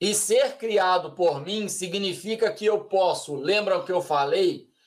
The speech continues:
Categorizar as ações e trabalhar em cada momento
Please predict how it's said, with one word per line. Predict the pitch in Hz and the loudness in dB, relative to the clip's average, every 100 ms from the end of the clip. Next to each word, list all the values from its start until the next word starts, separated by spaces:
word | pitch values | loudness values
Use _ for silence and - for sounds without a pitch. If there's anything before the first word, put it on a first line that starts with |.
| _ _ - | _ _ -2
Categorizar | 202 160 - 214 180 175 190 180 160 120 175 214 240 - - _ _ | 0 2 2 2 2 2 2 0 -4 -2 2 2 0 -4 -16 _ _
as | - 180 180 | 0 2 2
ações | 190 196 - 185 170 147 113 - - - _ _ _ _ _ _ _ | 0 0 -4 -4 -4 -4 -10 -18 -20 -20 _ _ _ _ _ _ _
e | - 180 | -6 -2
trabalhar | 185 165 160 151 170 208 160 - _ | 0 2 2 2 2 2 0 -6 _
em | 160 175 | -8 -6
cada | 180 233 269 240 | 0 0 2 0
momento | 202 175 170 196 185 151 139 | -2 -2 -2 -4 -4 -12 -12